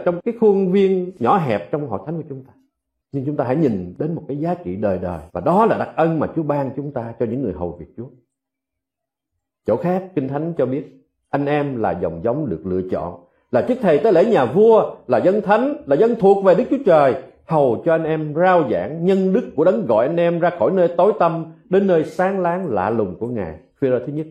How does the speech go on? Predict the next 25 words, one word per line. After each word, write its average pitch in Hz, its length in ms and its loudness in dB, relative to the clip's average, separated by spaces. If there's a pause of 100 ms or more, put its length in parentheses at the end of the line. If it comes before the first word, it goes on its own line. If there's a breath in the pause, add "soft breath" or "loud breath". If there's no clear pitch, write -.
chương 120 100 -8
hai 120 140 -10
câu 113 160 -10
chín. - 100 -14 (1900)
Chúa 240 160 2
chọn 131 300 4
chúng 180 160 0
ta, 143 240 0 (760)
Chúa 226 80 0
ban 208 300 4
cho 196 120 2
chúng 220 140 -2
ta 190 120 4
ân 202 320 2
điển 135 300 4
và 113 80 2
sự 117 220 -6
bình 110 200 0
an. 131 260 -6 (640)
Chúa 240 80 0
thương 233 360 6
chúng 247 160 2
ta, 196 360 6
Chúa 233 60 -4 (160)
cứu 254 200 4